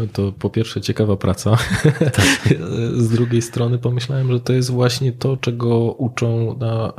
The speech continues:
Speaker 1: szkołach udzielania pierwszej pomocy, że
Speaker 2: Dokładnie tak.
Speaker 1: bardzo
Speaker 2: Mhm.
Speaker 1: konkretnie trzeba wskazywać, e, osobę, że pani w różowym sweterku ma zadzwonić po,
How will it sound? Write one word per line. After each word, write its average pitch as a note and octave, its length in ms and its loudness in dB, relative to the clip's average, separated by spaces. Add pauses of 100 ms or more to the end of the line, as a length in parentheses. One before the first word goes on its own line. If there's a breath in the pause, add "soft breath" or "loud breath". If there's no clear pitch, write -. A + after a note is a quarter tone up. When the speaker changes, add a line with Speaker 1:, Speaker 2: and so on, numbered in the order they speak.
(380)
Speaker 1:
szkołach A#2+ 380 -4
udzielania A2 360 2
pierwszej G#2+ 280 -4
pomocy, A#2+ 460 0
że G2+ 80 4
Speaker 2:
Dokładnie F#2+ 320 2
tak. E2 220 -6
Speaker 1:
bardzo A2+ 420 2
Speaker 2:
Mhm. - 60 0
Speaker 1:
konkretnie G#2 480 -2
trzeba G#2 220 -2
wskazywać, G2 680 -4
e, F#2+ 200 -4
osobę, G2 420 -2
że F#2 120 -2
pani A2+ 300 2
w G#2+ 60 2
różowym G#2+ 360 4
sweterku - 480 -2
ma G2+ 120 2
zadzwonić G2 560 0
po, G2 340 -6